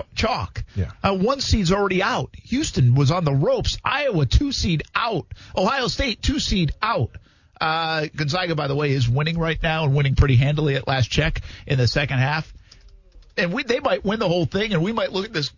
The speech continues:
Speaker 1: this N C double A tournament say, "Hey, wow, we had a ton of upsets, but still the number one team won it."
Speaker 2: Yeah.
Speaker 1: I mean, you really might get that.
Speaker 2: Yeah.
Speaker 1: But it, it just makes it that unpredictable. I don't, I don't think anybody would put their house on Gonzaga winning right now the way they've seen this tournament go the last few days.
Speaker 2: No,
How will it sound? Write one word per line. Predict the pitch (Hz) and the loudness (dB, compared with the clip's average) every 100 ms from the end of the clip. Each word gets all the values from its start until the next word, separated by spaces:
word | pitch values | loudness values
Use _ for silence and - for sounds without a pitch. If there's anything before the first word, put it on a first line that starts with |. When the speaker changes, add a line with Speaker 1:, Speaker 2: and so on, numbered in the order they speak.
| - | -8
Speaker 1:
this | 165 - _ _ - | -8 -8 _ _ -6
N | 180 | -4
C | 185 | -2
double | 185 170 | -2 0
A | |
tournament | 156 185 160 147 | 0 -2 -2 -2
say, | 156 127 - _ | 0 0 -2 _
"Hey, | 151 | -2
wow, | 143 151 135 - _ _ _ _ _ _ _ _ _ - | 0 0 -2 -6 _ _ _ _ _ _ _ _ _ -4
we | 190 | -2
had | |
a | 139 | -2
ton | 151 | -2
of | 139 | -2
upsets, | 156 - 131 | -2 -2 0
but | - 107 | 0 -2
still | - 180 | -2 -2
the | 147 | 0
number | 143 156 | 0 0
one | 139 131 | 2 2
team | 160 135 | 2 2
won | 135 95 | 0 -2
it." | - - | -8 -6
Speaker 2:
Yeah. | 110 98 87 - | 0 2 2 0
Speaker 1:
I | 160 | -2
mean, | 175 | 0
you | 165 190 | 0 0
really | 247 190 | 0 0
might | 170 143 123 | 0 -2 0
get | 147 - | 0 0
that. | 190 190 - | -2 -4 0
Speaker 2:
Yeah. | 107 95 - | 0 0 -4
Speaker 1:
But | - 160 - - - | -4 -4 -6 -12 -8
it, | 190 196 | -6 -6
it | 156 | -4
just | 277 262 170 | -2 -2 -6
makes | 165 185 - | -6 -6 -6
it | 156 - | -8 -4
that | 120 147 - | -2 -2 -2
unpredictable. | 147 143 135 131 - 110 117 | -2 2 2 4 4 4 4
I | 156 | 2
don't, | - | 0
I | 175 | -2
don't | 277 170 | -2 -2
think | 143 | -2
anybody | 160 165 135 120 | 0 -2 0 0
would | 110 | 0
put | 135 | 0
their | 120 107 | 2 2
house | 131 120 | 2 2
on | 120 | 2
Gonzaga | 117 110 127 113 | 4 4 4 4
winning | 113 120 113 | 6 6 4
right | 110 113 | 4 4
now | 117 | 4
the | 110 | 6
way | 117 | 6
they've | 113 - | 4 4
seen | 131 120 | 4 2
this | 113 | 0
tournament | 131 127 117 104 | 2 2 2 2
go | 120 | 2
the | 110 | 4
last | 110 110 | 2 2
few | 120 - | 0 2
days. | 104 - 113 | 0 2 4
Speaker 2:
No, | 113 98 | 6 6